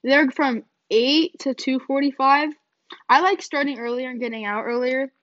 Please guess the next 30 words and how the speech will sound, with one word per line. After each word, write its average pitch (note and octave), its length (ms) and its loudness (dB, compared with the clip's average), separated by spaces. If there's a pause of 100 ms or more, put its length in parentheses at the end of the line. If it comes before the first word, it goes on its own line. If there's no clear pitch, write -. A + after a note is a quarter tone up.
(280)
like, A#3+ 340 -2
before A#3+ 440 -2
they A3 540 -2 (140)
changed A#3+ 460 -6
it B3+ 120 -2
because, A#3 260 -6
like, A3 160 -2
there A3 100 0
was A#3 80 0
a G#3+ 140 -2 (280)
governor A#3 400 -2
rule A#3 220 -2
or A3+ 40 -4
something. A#3+ 360 -8 (680)
Our D4 320 4
school D4+ 260 -4
was D#4+ 160 0
originally, C4 380 -2
we C4+ 40 -4
started D4+ 260 -2
at B3+ 60 -4
seven C4+ 440 0
thirty, C4 420 -2 (560)
but B3+ 80 -2
we C4+ 120 2
get C#4 120 0
out C#4 200 4
at B3+ 40 -14
two C#4+ 200 -2
fifteen. G3+ 500 -8